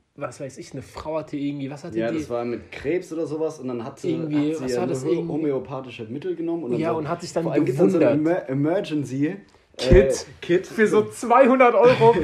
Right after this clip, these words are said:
Speaker 1: wo einfach, wo einfach
Speaker 2: Zehn
Speaker 1: nur
Speaker 2: Flaschen
Speaker 1: Wasser
Speaker 2: Globuli
Speaker 1: drin
Speaker 2: drin
Speaker 1: ist.
Speaker 2: sind, ja. Und vor allem für die Leute, die es nicht wissen, diese Globuli, wenn sie potenziert werden, also rein logisch, ist umso
Speaker 1: Werden die
Speaker 2: höher,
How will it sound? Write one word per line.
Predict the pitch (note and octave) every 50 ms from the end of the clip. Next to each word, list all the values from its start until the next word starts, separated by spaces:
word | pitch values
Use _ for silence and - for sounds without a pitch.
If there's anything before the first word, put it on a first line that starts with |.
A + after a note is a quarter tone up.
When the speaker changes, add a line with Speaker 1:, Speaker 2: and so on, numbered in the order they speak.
| C#3 - -
Speaker 1:
wo | G3
einfach, | F#3 G3 A#3+ A#3 A3+ C#4 B3 - - A3+ - -
wo | - D#3+ F#3
einfach | F#3 A#3 C4 - - A#3
Speaker 2:
Zehn | - A3 B3 C#4 C#4+
Speaker 1:
nur | - - G3 F3+
Speaker 2:
Flaschen | G#3 A#3 E3+ -
Speaker 1:
Wasser | G#3+ G#3 A3 G#3+ E3 C#3
Speaker 2:
Globuli | F3 D3 C3+ B2
Speaker 1:
drin | A#2+ B2
Speaker 2:
drin | C3 A#2+
Speaker 1:
ist. | A2
Speaker 2:
sind, | A#2+ A#2+ A#2+
ja. | A2+ A#2+ - - - _ _ _ _ _ _ _ _ _ _
Und | C3 C#3+ C#3+
vor | D3 D#3+ -
allem | D#3+ F#3+ G3+ G#3 F3+
für | D3 D#3+
die | C#3 D#3
Leute, | D3+ E3 E3 D3
die | C3+ C#3+
es | C3+ -
nicht | B2+ - -
wissen, | C3 E3 - F#3 F#3+ G3 G3 - _ _ _ _ _ _ _ _ _ _ _ _ - - G#2
diese | A2 A2+ C3 B2+
Globuli, | - C#3 E3 G3 F#3+ D3 C3 B2+ C#3+ C3+
wenn | C3 B2+ B2+
sie | B2+
potenziert | B2+ - - C3 C3+ B2 - - - - B2+ A#2+
werden, | A2+ A2+ B2+ A#2+
also | - A2 A2+ G#2 A#2+ A2+
rein | - - - A2+ C3 C3+ B2+
logisch, | A2+ A2 C3+ D#3+ E3+ F3+ G3+ G3+ - - -
ist | C#3 C3+ - - - - - _ _ _ _ _ _ -
umso | D3+ E3 C#3+ D3+
Speaker 1:
Werden | C#3+ B2+
die | B2+ G3+
Speaker 2:
höher, | A3